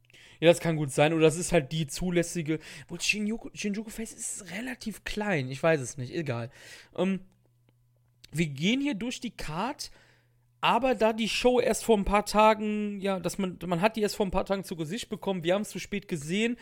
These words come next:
deshalb haben wir uns jetzt hier auf dem Main Event beschränkt, beziehungsweise du hast ja sogar noch das Summer Main Event dir angeschaut. Wir werden aber gleich noch eine weitere Personalie besprechen, die im Match vier agiert ist. Das machen wir dann so gesehen zuerst.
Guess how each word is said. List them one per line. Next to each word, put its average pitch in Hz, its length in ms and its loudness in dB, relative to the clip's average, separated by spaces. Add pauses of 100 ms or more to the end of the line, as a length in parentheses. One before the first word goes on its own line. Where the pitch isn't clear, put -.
(340)
deshalb 180 260 2
haben 185 240 0
wir 214 160 0
uns 214 160 -2
jetzt 196 180 -2
hier 202 120 2
auf 175 80 -2
dem 160 180 0
Main 185 180 2
Event 165 220 -2
beschränkt, 151 320 -4
beziehungsweise 165 400 -2
du 165 180 0
hast 196 140 -2
ja 185 80 2
sogar 156 240 0
noch 165 140 -2
das - 340 -4 (240)
Summer 233 380 4
Main 135 200 0
Event 127 280 -2
dir - 100 -4
angeschaut. 156 560 -2 (540)
Wir 143 80 2
werden 208 160 10
aber 254 140 6
gleich 220 200 0
noch 214 140 -2
eine 185 320 2
weitere 220 260 4
Personalie 180 460 2
besprechen, 196 580 -2
die 190 140 -4
im 190 80 -2
Match 190 200 0
vier 330 280 4
agiert 143 400 0
ist. - 260 -2
Das - 140 -6
machen 190 180 2
wir 190 80 -2
dann 170 100 0
so 165 140 -2
gesehen 165 320 -4
zuerst. 190 640 -2